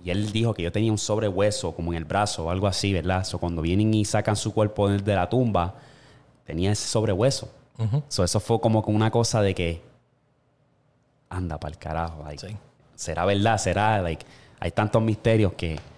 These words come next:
Speaker 2: Oprah hizo bastantes casos de esos que puedes buscarlo en YouTube.
Speaker 1: Ujú.
Speaker 2: Hay, hay bastantes casos y uno de esos casos incluso hicieron unas cuantas películas. Hay un caso de una muchacha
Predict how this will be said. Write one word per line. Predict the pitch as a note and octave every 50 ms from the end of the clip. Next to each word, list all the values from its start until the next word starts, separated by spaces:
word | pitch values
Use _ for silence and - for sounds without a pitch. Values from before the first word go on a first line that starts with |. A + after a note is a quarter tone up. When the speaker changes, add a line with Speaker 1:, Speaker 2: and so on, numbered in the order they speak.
| - - - _ -
Speaker 2:
Oprah | B2 C#3+ - - E3+ C#3
hizo | B2 B2 A#2+ - B2+
bastantes | A#2 G#2 - - A#2+ A#2 B2 - B2+ - -
casos | - A#2 A2 - - B2 A2 A2
de | G#2+ G2
esos | G#2 - - E3 D#3+ -
que | - G#2
puedes | G2+ - A2+ A#2+ B2 A#2+
buscarlo | B2 A#2+ A#2 - - G2+ A2 A#2
en | G#2+ G2+
YouTube. | G#2 G#2+ A#2 A#2 - - G#2+ G#2 G2+ G#2 - - -
Speaker 1:
Ujú. | G#2+
Speaker 2:
Hay, | G#2+ G#2 A2 - - -
hay | A2 A2 A2
bastantes | G#2 G2+ - - B2 B2 B2+ A#2+ -
casos | - A#2+ A2 A2+ G#2+ - -
y | - A#2 G#2+ G#2+ G2+ G2 G2 G#2 -
uno | A#2+ C#3+ D#3+ D#3
de | D3
esos | C3 C#3 A#2+ -
casos | - B2 A#2+ - B2+ A2+
incluso | A2 G#2+ G#2+ A2 G#2+ -
hicieron | G#2 G2+ - G#2+ A2 A2 G#2+ G2+ G2+ - -
unas | B2 A#2 G#2+ G#2
cuantas | - - G#2+ G#2 G2+ G2+
películas. | - - G2 G#2+ A#2+ - - G2+ G2 G#2+ A2 - - - _ _ _ - - -
Hay | - A2
un | A2+ A2+
caso | A2 A2+ A2 - A#2+
de | A2+
una | A2+ A2+
muchacha | A#2 A#2 A2 - B2 C3+ C3+ - A#2+ G2+ G#2+